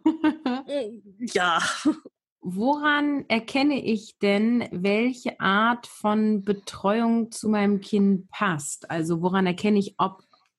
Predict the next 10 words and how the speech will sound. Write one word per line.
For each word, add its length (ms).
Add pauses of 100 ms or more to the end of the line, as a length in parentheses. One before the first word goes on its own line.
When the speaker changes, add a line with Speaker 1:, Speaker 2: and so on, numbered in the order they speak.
(180)
Speaker 1:
die 340 (140)
Form 400
Krippe 560 (300)
passt? 480 (1200)
Speaker 2:
Mm, 380 (1700)
ich 180
glaube, 360
oder 220
ich... 380
Ähm, 600